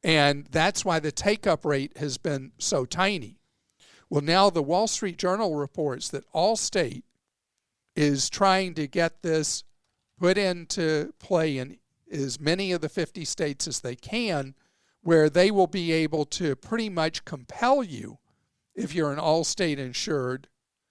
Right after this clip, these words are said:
to have Allstate set your premiums by monitoring how you drive mile by mile.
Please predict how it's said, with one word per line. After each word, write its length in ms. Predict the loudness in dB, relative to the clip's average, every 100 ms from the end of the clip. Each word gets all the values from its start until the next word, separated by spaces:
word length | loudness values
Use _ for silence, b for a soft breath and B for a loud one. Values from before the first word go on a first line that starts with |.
| _ _ -6
to 240 | 0 0
have 600 | 0 2 4 6 4 2 -6 _ -2
Allstate 680 | 4 4 4 0 0 0 -4 _
set 360 | -4 2 2 2
your 160 | -2
premiums 840 | -2 -6 -6 -6 -4 -6 -6 -10 -12 _ _ _ _
by 220 | 2 2
monitoring 800 | 4 4 4 4 0 0 -2 -4
how 180 | -2 0
you 260 | 0 -6
drive 480 | -6 -2 0 2 0
mile 360 | -4 -4 -4 -4
by 200 | -6 -6
mile. 480 | 0 2 2 -4